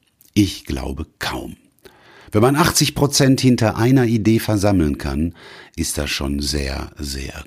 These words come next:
gut. Wesentlich mehr, glaube ich, geht auch gar nicht. Denn bitte, denken Sie auch hier an das Grundprinzip. Das besagt nicht, dass die beiden Seiten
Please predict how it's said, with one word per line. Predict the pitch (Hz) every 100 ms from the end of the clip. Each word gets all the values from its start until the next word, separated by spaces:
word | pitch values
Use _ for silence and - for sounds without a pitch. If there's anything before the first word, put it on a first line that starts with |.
| -
gut. | 76 - - - - _ _ -
Wesentlich | 78 95 101 90 98 87
mehr, | 95 95 95 - -
glaube | 78 71 71 78
ich, | 90 -
geht | 87 80 69 -
auch | - -
gar | - - 82
nicht. | - - - _ _ _ _ _ _ _ _ _ -
Denn | 95 101
bitte, | 123 80 65 - - -
denken | 92 110 107 76 123
Sie | 98 110 113
auch | - 67
hier | - 92 87 98 104 _ _
an | - 69
das | 82 85
Grundprinzip. | - 92 156 170 - 64 64 - - - - - _ - - -
Das | 95 -
besagt | 101 82 95 98 - 98
nicht, | 120 165 135 - - - - - _ _
dass | - 85
die | 92
beiden | 73 80 80 78
Seiten | 78 78 76 - 92 82